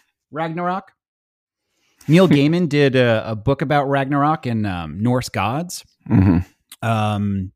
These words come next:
Speaker 2: now there's the new God of War been announced, Ragnarok.
Speaker 1: Mm-hmm.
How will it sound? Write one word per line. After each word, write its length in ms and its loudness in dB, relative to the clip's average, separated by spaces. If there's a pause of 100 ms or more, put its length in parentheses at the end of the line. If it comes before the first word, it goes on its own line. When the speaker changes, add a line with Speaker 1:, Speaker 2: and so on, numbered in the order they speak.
Speaker 2:
now 280 2
there's 560 -2
the 80 -2
new 160 0
God 200 -2
of 140 -6
War 220 -4
been 140 -4
announced, 600 -2 (220)
Ragnarok. 720 -4 (240)
Speaker 1:
Mm-hmm. 360 6